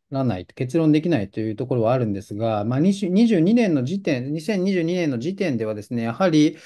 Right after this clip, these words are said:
えー、まあ、このエスジーエルティーツーメトフォルミンファーストでジーエルピーが、まあ、セカンド、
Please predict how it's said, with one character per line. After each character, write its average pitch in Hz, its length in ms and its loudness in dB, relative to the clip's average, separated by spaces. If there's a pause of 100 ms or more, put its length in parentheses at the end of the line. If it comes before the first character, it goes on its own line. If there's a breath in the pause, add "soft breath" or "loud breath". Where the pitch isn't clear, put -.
(400 loud breath)
え 135 760 2
ー、 131 60 -4
ま 147 220 -2
あ、 98 60 -8
こ 123 120 -10
の 120 100 -6
エ 117 60 -6
ス 135 160 -10
ジ 135 80 0
ー 139 40 4
エ 135 80 2
ル - 40 -4
テ 131 120 0
ィ 120 40 -6
ー 123 60 -14
ツ 139 140 -6
ー 120 40 2
メ 120 140 0
ト 117 80 -6
フ 117 80 -4
ォ 123 60 0
ル 123 60 -2
ミ 123 120 0
ン 117 60 -2
フ 151 120 -4
ァ 131 120 2
ー 110 40 -2
ス - 80 -18
ト 113 140 -6
で 165 320 4
ジ 127 140 -6
ー 131 40 -2
エ 131 80 -2
ル 127 160 -6
ピ 120 160 -2
ー - 40 0
が、 135 200 2
ま 120 100 -2
あ、 117 40 -6
セ 165 160 -6
カ 170 160 -4
ン 113 60 -4
ド、 101 140 -10